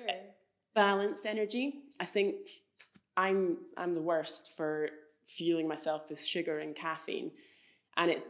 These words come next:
Speaker 2: peaks and troughs, and it's
Speaker 1: Yeah.
Speaker 2: really difficult to manage. Whereas if you're eating, um,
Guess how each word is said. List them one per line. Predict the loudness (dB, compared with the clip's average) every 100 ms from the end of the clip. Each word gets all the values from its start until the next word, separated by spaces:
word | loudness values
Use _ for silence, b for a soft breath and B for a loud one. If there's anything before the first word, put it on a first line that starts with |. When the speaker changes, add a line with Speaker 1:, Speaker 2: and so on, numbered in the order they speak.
| -12
Speaker 2:
peaks | -10 -4 -2
and | -2
troughs, | 0 0 0 -4
and | -4 -4
it's | -6
Speaker 1:
Yeah. | 0
Speaker 2:
really | 2 2
difficult | -2 -8 -12 -8 -8
to | -4 -4 -4 -6
manage. | -6 -6 -6 -10 -8
Whereas | -6 -4
if | -6 -6
you're | -4 -2
eating, | -2 -4 -6 -6 -6 -6 -8 -12 -8
um, | -8 -6 -6 -8